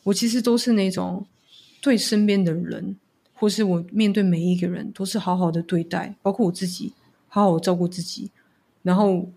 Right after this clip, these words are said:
我一直长期以来会到不同的机构去当志工，给予社会我能给予的行动力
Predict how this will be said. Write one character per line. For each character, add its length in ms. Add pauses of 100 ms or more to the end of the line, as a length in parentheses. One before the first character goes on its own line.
(160)
我 120
一 100
直 180
长 260
期 200
以 20
来 180
会 140
到 140
不 120
同 240
的 80
机 220
构 160
去 120
当 220
志 240
工， 360
给 160
予 260
社 260
会 220
我 160
能 160
给 180
予 200
的 100
行 220
动 200
力 280